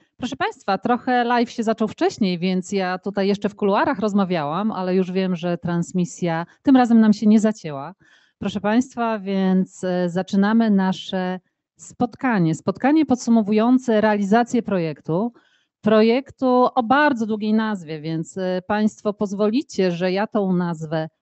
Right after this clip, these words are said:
odczytam. Dekarbonizacja procesów budowlanych, wprowadzenia materiałów naturalnych o zerowym śladzie węglowym, w tym drewna, do gospodarki obiegu cyrkularnego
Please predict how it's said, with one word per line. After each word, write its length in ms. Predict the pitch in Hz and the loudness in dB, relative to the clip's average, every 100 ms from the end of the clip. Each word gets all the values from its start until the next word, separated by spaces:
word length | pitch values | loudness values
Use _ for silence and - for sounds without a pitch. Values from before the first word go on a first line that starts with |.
| - | -4
odczytam. 840 | 214 - - - 196 - 143 143 | -4 -4 -6 -4 -4 -6 -6 -2
Dekarbonizacja 880 | 180 190 208 202 202 190 294 - 294 | -2 -2 0 4 4 4 0 -4 -6
procesów 580 | 190 190 208 - 185 156 | -4 -4 -4 -6 -8 -2
budowlanych, 800 | 214 277 233 233 220 214 208 _ _ _ _ | 2 2 2 2 2 2 -2 _ _ _ _
wprowadzenia 640 | _ 214 285 302 254 247 | _ 0 2 4 4 4
materiałów 540 | 233 220 214 214 202 196 | 4 2 -2 -2 -2 -4
naturalnych 640 | 202 196 202 190 185 185 | -4 -4 -4 -4 -4 -4
o 60 | 170 | -2
zerowym 360 | 170 170 165 | -2 -2 -4
śladzie 360 | 165 165 147 160 | -4 -6 -6 -6
węglowym, 540 | 156 156 170 220 214 | -4 -2 -2 0 -2
w 80 | 196 | -4
tym 220 | - 165 | -6 -4
drewna, 380 | 156 180 233 226 | -2 0 0 -2
do 80 | 165 | -4
gospodarki 560 | 160 - 156 160 160 156 | -6 -8 -8 -8 -8 -10
obiegu 280 | 147 147 | -8 -10
cyrkularnego 840 | 143 262 339 196 160 156 151 143 | -6 -6 -4 -6 -4 -4 -4 -6